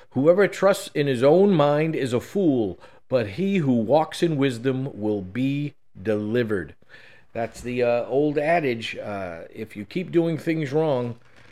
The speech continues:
don't ask yourself for advice on how to get out of it, because you've already made your choices. "When the righteous increase, the people rejoice, but when the wicked rule, the people groan."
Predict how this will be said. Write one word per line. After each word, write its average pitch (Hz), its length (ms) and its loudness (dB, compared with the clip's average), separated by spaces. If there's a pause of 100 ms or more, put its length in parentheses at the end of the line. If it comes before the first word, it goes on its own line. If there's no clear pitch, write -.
(280)
don't 135 240 4
ask 180 300 2
yourself 165 460 2
for 127 200 -2
advice 110 460 -4
on 107 100 -2
how 120 180 -8
to 117 60 -4
get 113 200 -6
out 110 240 -6
of 85 100 -10
it, 73 140 -16 (1200)
because 95 360 -10
you've 107 220 -6
already 110 320 0
made 101 440 -6 (100)
your 95 260 -10
choices. - 480 -18 (360)
"When 156 240 4
the 143 120 6
righteous 175 580 2
increase, 123 840 -4 (720)
the 117 120 -4
people 165 400 -2
rejoice, 127 760 -4 (1400)
but 113 80 -6
when 110 240 -4
the 107 80 -4
wicked 139 380 -2
rule, 113 480 -2 (640)
the 80 80 -12
people 95 400 -10
groan." 80 480 -8